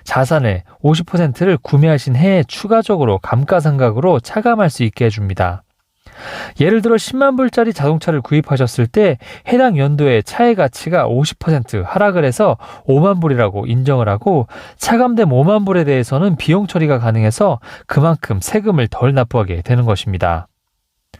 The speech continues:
두 번째로 현금 흐름, 캐시플로우 지원에 대한 내용입니다. 오천만 불 미만의 회사에서 직원의 원천 징수한 세금을 환급하여 준다는 내용입니다.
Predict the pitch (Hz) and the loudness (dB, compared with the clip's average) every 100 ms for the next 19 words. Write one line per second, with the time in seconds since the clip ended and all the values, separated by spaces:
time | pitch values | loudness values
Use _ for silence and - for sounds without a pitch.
0 | - - - - - 160 208 226 - 214 | -20 -20 -16 -16 -2 2 2 2 2 0
1 | 170 247 247 240 233 165 107 - _ _ | 0 0 0 2 2 2 0 -8 _ _
2 | 254 247 - - 233 196 - 156 147 127 | -2 -2 -4 0 2 2 2 2 2 2
3 | 123 202 147 113 117 110 92 90 87 85 | 2 2 2 2 2 2 -2 -2 -2 -2
4 | - _ _ _ _ _ - - - - | -8 _ _ _ _ _ -20 -20 -20 -4
5 | 165 190 - 247 240 240 170 143 196 220 | 0 0 2 2 2 2 2 2 2 2
6 | 175 160 214 226 196 165 240 190 - - | 2 0 0 2 2 2 2 0 0 -4
7 | 147 202 175 110 104 160 165 214 185 170 | 0 0 2 2 2 0 0 0 2 0
8 | 147 170 151 220 208 202 202 139 214 247 | 2 0 0 -2 0 0 2 0 -2 -4
9 | - - 180 143 120 110 101 101 120 107 | -4 0 -2 0 0 2 2 2 2 2
10 | 90 90 85 85 | -2 -2 -2 -4